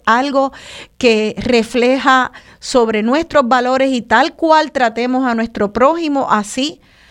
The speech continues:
trataremos a todos los otros seres humanos y las vidas,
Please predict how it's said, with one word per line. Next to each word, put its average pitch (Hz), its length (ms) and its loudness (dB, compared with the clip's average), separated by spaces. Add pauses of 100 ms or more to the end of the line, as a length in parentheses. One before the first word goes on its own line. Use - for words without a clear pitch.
(400)
trataremos 226 640 0
a 226 80 2
todos 294 340 4
los 311 120 2
otros 254 340 -4
seres 240 240 0
humanos 254 440 0
y 240 60 0
las 190 200 -2
vidas, 190 340 -4